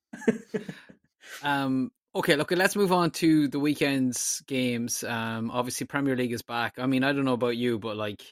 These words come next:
I, I'm, I'm ready. I mean, it's been eight days since the Community Shield, so I'm, I'm, I'm starved of, uh, uh, top class, uh, English f-, club action. Uh, what are you looking for? We'll get into transfers in a moment, but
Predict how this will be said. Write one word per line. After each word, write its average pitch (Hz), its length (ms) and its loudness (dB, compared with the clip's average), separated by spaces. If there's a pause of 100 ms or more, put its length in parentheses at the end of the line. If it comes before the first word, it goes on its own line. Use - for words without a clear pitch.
(880)
I, 131 120 -4
I'm, 147 340 2
I'm 160 160 4
ready. 123 460 4
I 131 100 0
mean, 151 160 6
it's 165 120 4
been 202 180 0
eight 170 200 2
days 160 260 4
since 139 200 2
the 113 300 0
Community 123 440 0
Shield, 123 360 0
so 120 200 0
I'm, 135 240 2
I'm, 147 240 4
I'm 127 320 2
starved 135 800 0 (100)
of, 113 340 -2
uh, 107 420 -2 (800)
uh, 110 240 -8
top 123 260 -4
class, 117 560 -4 (100)
uh, 127 60 -4
English 127 360 -4
f-, - 140 -14 (260)
club 127 200 -2
action. 113 480 -4 (140)
Uh, 120 240 -4
what 165 180 2
are 220 40 4
you 214 100 4
looking 196 240 0
for? 165 140 -2
We'll 160 120 4
get 190 140 2
into 220 160 2
transfers 170 460 0
in 143 60 2
a 143 40 2
moment, 143 340 0
but 127 200 -2